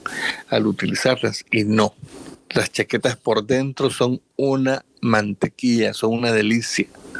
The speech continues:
Usted mete la mano ahí y eso se desliza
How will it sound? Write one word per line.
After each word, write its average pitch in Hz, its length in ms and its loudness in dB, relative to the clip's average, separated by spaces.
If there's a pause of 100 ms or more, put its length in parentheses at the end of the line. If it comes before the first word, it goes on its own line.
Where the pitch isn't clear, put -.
(1900)
Usted 117 240 0
mete 113 280 0
la 117 100 0
mano 117 220 2
ahí 120 300 2
y - 20 2
eso 110 280 -2
se - 160 -2
desliza 117 1080 0